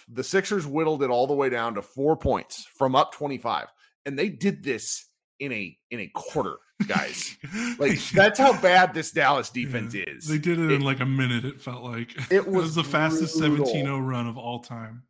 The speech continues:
Speaker 1: Kidd was calling timeouts. Like, they were trying stuff. It just wasn't working 'cause the Sixers
Speaker 2: Yeah.
Speaker 1: are a talented and huge team.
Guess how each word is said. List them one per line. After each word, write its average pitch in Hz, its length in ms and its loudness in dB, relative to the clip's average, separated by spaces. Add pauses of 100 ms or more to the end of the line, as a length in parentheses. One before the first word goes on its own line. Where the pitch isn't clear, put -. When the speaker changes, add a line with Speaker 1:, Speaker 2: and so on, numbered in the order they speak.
Speaker 1:
Kidd 247 180 0
was 208 140 -4
calling 190 360 0
timeouts. 175 840 0
Like, 131 180 -6
they 214 100 4
were 294 140 0
trying 185 460 -2
stuff. 120 400 -6
It 180 60 -12
just 185 180 -10
wasn't 170 320 -4
working 165 340 -2
'cause 131 140 -14
the 139 80 -10
Sixers 156 420 2
Speaker 2:
Yeah. 147 60 -2
Speaker 1:
are 117 60 -2
a 113 80 -10
talented 180 600 -2
and 113 120 -8
huge 160 720 -12
team. 95 500 -12